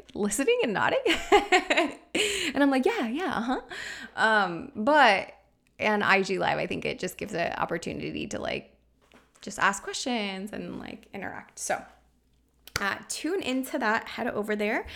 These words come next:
It's going to be Thursdays at eight P M Eastern Standard Time. I'm not sure if I said that already, but in case I haven't, there you go again.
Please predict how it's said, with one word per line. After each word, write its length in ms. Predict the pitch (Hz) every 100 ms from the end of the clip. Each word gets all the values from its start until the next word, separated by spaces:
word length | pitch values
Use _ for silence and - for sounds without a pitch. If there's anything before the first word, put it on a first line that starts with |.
| - - -
It's 120 | -
going 180 | 214 214
to 60 | 202
be 260 | 208 202
Thursdays 720 | 202 - 208 233 233 269 262 262
at 140 | 220 -
eight 160 | 233 240
P 140 | 220
M 260 | 208 208 208
Eastern 460 | 185 - 190 185 202
Standard 400 | - 202 190 180
Time. 220 | - - -
I'm 80 | 214
not 140 | 277
sure 140 | 311
if 60 | 311
I 60 | 277
said 180 | - 196
that 60 |
already, 260 | 208 220 220
but 120 | 208
in 80 | 196
case 240 | - 202
I 60 | -
haven't, 420 | - 220 269 - - - - -
there 300 | 196 190 190
you 100 | 220
go 140 | 226
again. 260 | 247 -